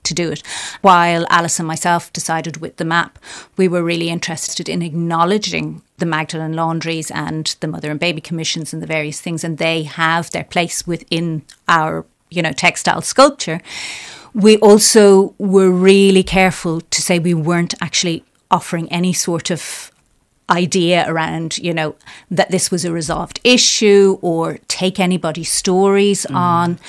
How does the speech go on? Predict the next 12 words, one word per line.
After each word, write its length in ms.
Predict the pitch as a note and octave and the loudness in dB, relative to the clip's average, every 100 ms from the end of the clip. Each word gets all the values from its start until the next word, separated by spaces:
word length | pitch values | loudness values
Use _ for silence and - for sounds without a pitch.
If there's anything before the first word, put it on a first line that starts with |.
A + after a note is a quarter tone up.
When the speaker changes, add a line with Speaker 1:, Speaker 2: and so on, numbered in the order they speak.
| - - - | -16 -16 -4
Speaker 1:
So 180 | - | 0
that 240 | G3+ F#3+ - | 4 2 4
was 380 | G#3 F#3+ - - | 2 2 -2 -8
something 360 | - G#3 F#3 G3 | -2 2 4 4
that 80 | |
was 180 | F#3+ F3 | 2 0
really 380 | D#3+ F3+ F3+ F3+ | 2 2 4 4
important 500 | F3 E3 F3+ F3+ G3 | 2 0 0 0 0
to 120 | - | -2
us, 100 | D#3+ | -6
but 180 | - F3 | -4 0
I, 200 | D#3+ F3+ | 0 -2